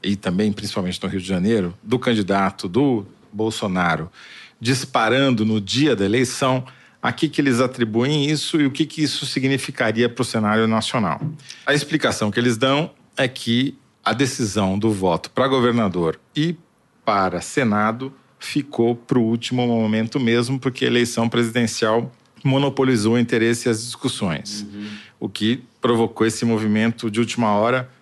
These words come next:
Speaker 1: posterior à última pesquisa, a pesquisa de véspera, ou seja, a decisão foi feita no dia da eleição. É um fenômeno, repito, que não é só brasileiro, tem acontecido com frequência cada vez maior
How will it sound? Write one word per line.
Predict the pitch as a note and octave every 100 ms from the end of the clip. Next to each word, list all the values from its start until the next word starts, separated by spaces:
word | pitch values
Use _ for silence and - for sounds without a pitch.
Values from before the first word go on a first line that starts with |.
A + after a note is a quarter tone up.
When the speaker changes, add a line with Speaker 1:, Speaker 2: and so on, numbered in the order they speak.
| _ -
Speaker 1:
posterior | C3+ D3 - C#3+ A#2 A#2 A#2 C3 B2+ - _ -
à | G#2+ A#2+ B2+ B2+ C3 B2+ - -
última | C3 B2+ B2
pesquisa, | B2+ - A2 G#2
a |
pesquisa | G#2+ G#2 A2 A#2+
de | D3
véspera, | A#2+ G#2 - B2+
ou | A#2+
seja, | G2 F#2+
a |
decisão | F2+ G2+ G2+ A2
foi | A2 G#2
feita | A#2+ A#2
no | B2 A#2
dia | G#2 A2 C3 C#3 -
da | A#2+
eleição. | B2 A#2+ - - -
É | A2+
um | B2
fenômeno, | C3 A#2+ A#2+
repito, | G#2+ B2+ C3+ C#3+ - _ - - -
que | A2+
não | A2
é |
só | G#2 G#2+
brasileiro, | G#2 G2 G2 A#2+ D3 D#3 -
tem | - A#2+
acontecido | B2 G#2+ G2 - A2 A2
com | B2
frequência | - G#2+ A#2 A2+ A2
cada | - G#2
vez | G2+ A#2+ A#2+
maior | A#2+ A2 G#2 G2